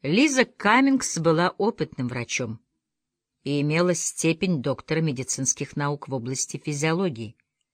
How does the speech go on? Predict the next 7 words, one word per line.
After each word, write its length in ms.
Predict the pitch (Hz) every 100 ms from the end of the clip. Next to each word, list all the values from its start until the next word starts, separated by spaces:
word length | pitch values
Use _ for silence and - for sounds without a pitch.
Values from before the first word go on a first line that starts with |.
| _ - - - - _
Параллельно 440 | 202 202 208 202
с 100 | 196
этим 280 | 202 - 196 -
она 200 | 185 185
являлась 640 | 180 175 180 175 175 -
любовницей 880 | 175 165 185 160 175 - 175 170 - - -
директора. 840 | 147 180 165 135 - - 120